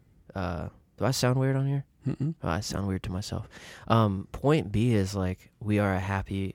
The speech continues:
Speaker 1: cohesive family enjoying Christmas together.
Speaker 2: Mm-hmm.
Speaker 1: And so we obsess about the point B, yet point A is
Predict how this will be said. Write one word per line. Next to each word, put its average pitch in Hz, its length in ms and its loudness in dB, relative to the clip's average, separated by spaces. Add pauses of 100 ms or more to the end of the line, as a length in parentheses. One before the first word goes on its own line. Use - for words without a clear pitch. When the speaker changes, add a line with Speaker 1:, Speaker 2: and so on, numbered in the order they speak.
(120)
Speaker 1:
cohesive 98 640 -4
family 95 540 -2
enjoying 95 380 -6
Christmas - 440 -6
together. - 400 -10 (420)
Speaker 2:
Mm-hmm. 101 280 0 (960)
Speaker 1:
And 101 320 2
so - 180 0
we 101 160 2
obsess 117 400 2
about 98 320 -2
the 98 80 -2
point - 400 -4
B, 101 360 0 (420)
yet 101 260 2 (640)
point 135 320 4
A 117 240 2
is 101 420 0